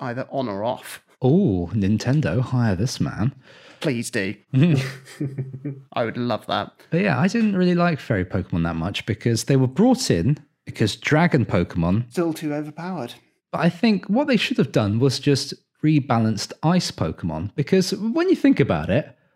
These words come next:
Speaker 2: what, what is a dragon? It's just a posh lizard.
Speaker 1: <laughs>
Speaker 2: And lizards, cold-blooded.
Speaker 1: Yes.
Speaker 2: So it's, it naturally follows that they would be weak to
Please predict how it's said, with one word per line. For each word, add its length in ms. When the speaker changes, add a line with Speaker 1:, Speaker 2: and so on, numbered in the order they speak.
Speaker 2:
what, 380
what 140
is 80
a 60
dragon? 560
It's 160
just 240
a 40
posh 480
lizard. 480
Speaker 1:
<laughs> 100
Speaker 2:
And 360
lizards, 720
cold-blooded. 920
Speaker 1:
Yes. 420
Speaker 2:
So 420
it's, 460
it 240
naturally 540
follows 400
that 80
they 140
would 160
be 100
weak 300
to 120